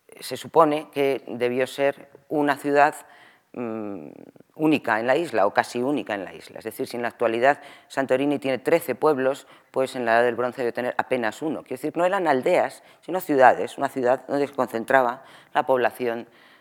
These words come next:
de la isla. Y el aspecto que ven ustedes de la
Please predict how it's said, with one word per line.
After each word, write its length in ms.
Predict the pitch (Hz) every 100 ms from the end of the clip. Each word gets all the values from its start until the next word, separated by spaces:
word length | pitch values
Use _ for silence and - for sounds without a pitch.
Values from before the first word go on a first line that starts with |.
| _
de 140 | - 131
la 120 | 104
isla. 360 | 71 - - - - - -
Y 240 | 139 139
el 100 | 139
aspecto 560 | 127 - 196 - - 147
que 120 | 143
ven 200 | 151 156
ustedes 460 | 151 - 170 151 131
de 100 | 147
la 680 | 147 143 139 135 131 131